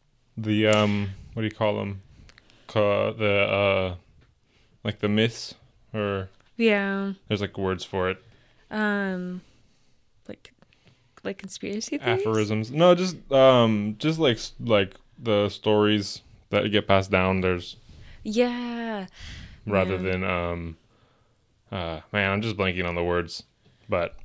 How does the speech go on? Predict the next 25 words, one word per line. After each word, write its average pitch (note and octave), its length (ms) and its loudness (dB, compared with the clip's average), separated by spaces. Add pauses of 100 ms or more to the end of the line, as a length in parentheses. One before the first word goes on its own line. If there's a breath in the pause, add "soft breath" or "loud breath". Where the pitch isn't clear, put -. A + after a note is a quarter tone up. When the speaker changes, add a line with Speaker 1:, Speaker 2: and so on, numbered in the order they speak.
(320 loud breath)
Speaker 2:
No G4 160 2
worries. F4 280 2
I D4 100 4
think F#4 220 -6
we A4 100 4
all F#4 160 2
kinda C4+ 300 -6
have A#3 140 -2
a G#3+ 40 -4
general G3 420 -4
idea F#3 320 -6
of F3+ 80 -10
what F#3 160 -6
it F3+ 120 -8
is, F#3 260 -6
but G3 240 -6
it's, G3 180 -10
like, A#3+ 340 -6 (840 loud breath)
it's, - 260 0 (760 loud breath)
like, C4 180 8
for B3+ 140 0
example, B3 440 0
you A#3+ 200 -4
hear A3 400 -2
of G#3 260 -2